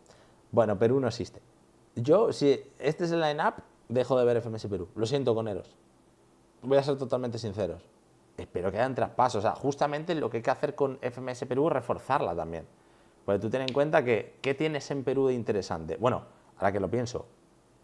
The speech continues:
J creo que lo drafta-, eh, eh,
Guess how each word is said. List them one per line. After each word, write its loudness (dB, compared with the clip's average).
J -2
creo 0
que 0
lo 0
drafta-, -6
eh, -10
eh, -8